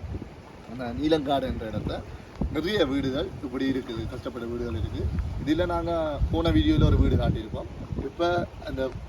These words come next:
வரும் வழியில ஒரு அக்காண்ட வீடும் இந்த வீடும் காட்டியிருக்கிறோம். ஆ, உண்மையாவே சரியா வீடுகளை பார்த்தா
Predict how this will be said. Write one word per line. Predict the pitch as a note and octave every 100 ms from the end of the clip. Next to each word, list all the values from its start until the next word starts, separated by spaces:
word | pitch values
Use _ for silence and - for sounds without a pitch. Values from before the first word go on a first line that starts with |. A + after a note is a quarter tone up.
| - - - - -
வரும் | E3+ C#3
வழியில | C#3 C#3
ஒரு | C3
அக்காண்ட | A#2+ B2 A#2 A2
வீடும் | A2 A2 - - G2
இந்த | G2 B2+
வீடும் | C3 C#3+ -
காட்டியிருக்கிறோம். | - - E2 D#2+ - - - - - - - - -
ஆ, |
உண்மையாவே | A#2 A#2+ B2+ D3+ E3 E3 F3+ E3+ - - - - -
சரியா | - - B2+ D3+ C3+ - C3+
வீடுகளை | F#3 G3 F#3
பார்த்தா | - D3+ - G#3